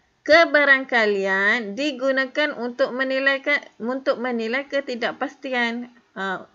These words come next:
yang terlibat dalam proses membuat keputusan. Jadi, dalam proses kita nak pilih air Milo ke air sirap ke, jadi kita guna, uh, kita gunakan kaedah kebarangkalian.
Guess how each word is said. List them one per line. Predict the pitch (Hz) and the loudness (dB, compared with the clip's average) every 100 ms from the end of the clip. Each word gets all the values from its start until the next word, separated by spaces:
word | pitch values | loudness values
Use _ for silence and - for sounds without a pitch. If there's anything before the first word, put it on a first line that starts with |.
| - | -10
yang | 208 277 277 | -4 -4 -2
terlibat | 247 240 226 240 | -2 -2 0 0
dalam | - 220 214 220 | 0 -2 -2 -4
proses | 208 208 208 208 | -4 -2 -6 -8
membuat | 196 190 180 - | -8 -6 -6 -8
keputusan. | - 175 185 185 175 170 170 - - - - 175 | -12 -12 -10 -6 -6 -6 -8 -12 -20 -20 -10 -4
Jadi, | 196 247 | -4 0
dalam | 214 214 214 | 0 0 -2
proses | 208 233 220 220 | -2 -2 -6 -8
kita | 208 214 208 | -8 -6 -4
nak | 202 202 196 185 - | -4 -4 -2 -4 -6
pilih | 214 208 208 | -6 -2 -4
air | - - 185 190 | -4 -4 -2 -2
Milo | 196 202 208 208 208 | -4 -4 0 0 0
ke | 226 | -2
air | 202 156 202 | -2 0 -2
sirap | 208 208 214 214 - | -4 -4 -2 -4 -4
ke, | 220 254 381 - - - - | -4 -2 -4 -8 -20 -20 -8
jadi | 185 208 262 | -4 -4 -6
kita | 269 233 214 | -6 -2 0
guna, | 226 233 240 285 311 415 392 - _ _ _ | 0 0 -2 -2 -2 -4 -8 -18 _ _ _
uh, | 185 185 | -6 -6
kita | 190 226 233 220 | -6 -4 -2 0
gunakan | 233 240 240 277 269 | -2 -2 -4 -6 -4
kaedah | 147 202 226 302 | -4 -4 -4 -6
kebarangkalian. | - 240 262 202 196 208 285 427 - _ - 180 175 180 175 175 170 170 175 | -2 0 0 2 2 4 2 2 -10 _ -6 -4 -2 -2 -2 -2 -2 -6 -8